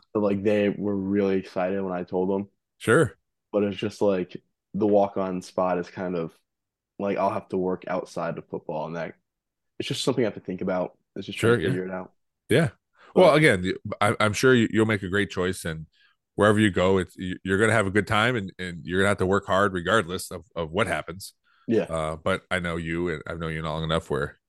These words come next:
Speaker 2: that's not, uh, that's not something you're gonna turn your back on. It's hard work. So, um, both of you, I appreciate you,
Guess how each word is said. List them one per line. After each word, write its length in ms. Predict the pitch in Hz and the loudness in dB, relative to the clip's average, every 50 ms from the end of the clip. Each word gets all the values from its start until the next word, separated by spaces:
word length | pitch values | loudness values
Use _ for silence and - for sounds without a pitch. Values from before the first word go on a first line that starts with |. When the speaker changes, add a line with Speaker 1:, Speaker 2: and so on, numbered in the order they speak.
| _ | _
Speaker 2:
that's 220 | - 78 - - - | -4 -4 -4 -2 -2
not, 260 | 71 73 76 - - | -2 -2 -2 -2 -2
uh, 140 | 76 69 69 - _ _ _ _ _ _ _ _ _ _ _ _ _ - | -2 -2 -2 -4 _ _ _ _ _ _ _ _ _ _ _ _ _ -4
that's 160 | - 95 - | -2 0 2
not 140 | 107 95 90 | 2 2 2
something 280 | - 92 78 85 85 | 0 -2 -2 -2 -2
you're 140 | 82 82 80 | -2 0 0
gonna 220 | 82 80 78 76 73 - _ _ - | 0 0 0 -2 -4 -6 _ _ -4
turn 120 | - 90 | -4 -2
your 80 | 78 80 | -2 0
back 220 | 73 80 78 - | 0 0 0 0
on. 160 | - 71 71 76 | -4 -6 -6 -6
It's 100 | 95 - | -10 -6
hard 180 | - 80 71 73 | -2 -2 -2 0
work. 220 | 76 73 - - _ _ - | -2 -4 -6 -8 _ _ -8
So, 280 | - - - - - - _ _ - - - _ - - - - - - - - - - - - - _ _ - | -6 -4 -4 -4 -4 -8 _ _ -20 -20 -14 _ -10 -10 -10 -14 -20 -20 -20 -20 -20 -20 -20 -20 -20 _ _ 4
um, 420 | 120 120 123 123 123 123 123 120 120 - _ _ _ | 6 8 8 8 8 8 6 4 2 -2 _ _ _
both 280 | 107 101 139 156 147 - | 2 4 6 6 6 6
of 120 | 147 139 | 6 8
you, 260 | 156 156 151 147 143 - | 8 10 8 8 6 4
I 80 | - 117 | 2 2
appreciate 460 | 113 107 - 151 151 143 135 151 147 139 | 2 2 2 2 2 2 4 2 2 2
you, 420 | 127 127 131 131 131 131 123 120 | 2 2 2 2 0 0 -2 -6